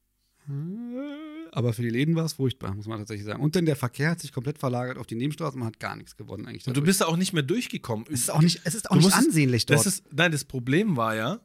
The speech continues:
Speaker 2: dass die Geschäfte sogar sich beschwert haben und geklagt
Speaker 1: Ja,
Speaker 2: haben.
Speaker 1: manche. Die Läden haben, für die Läden war es furchtbar.
Speaker 2: Es ist furchtbar.
Speaker 1: Die Autos haben nicht mehr geparkt da, du mu-, kannst da nicht einfach mal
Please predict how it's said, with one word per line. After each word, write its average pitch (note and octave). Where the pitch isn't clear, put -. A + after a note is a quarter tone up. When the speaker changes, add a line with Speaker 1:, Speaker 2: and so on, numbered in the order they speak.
Speaker 2:
dass A2+
die A#2
Geschäfte E3
sogar A2
sich G#2
beschwert A2+
haben G#2
und G#2
geklagt G2+
Speaker 1:
Ja, -
Speaker 2:
haben. F#3
Speaker 1:
manche. G3
Die C#3
Läden E3
haben, F3
für -
die C#3
Läden F#3+
war F3+
es F3+
furchtbar. F#3
Speaker 2:
Es G#2+
ist -
furchtbar. C3+
Speaker 1:
Die C3+
Autos D#3
haben D3+
nicht D3
mehr B2
geparkt F#3
da, F3+
du C#3
mu-, C3+
kannst D3
da C3+
nicht C3
einfach B2
mal A#2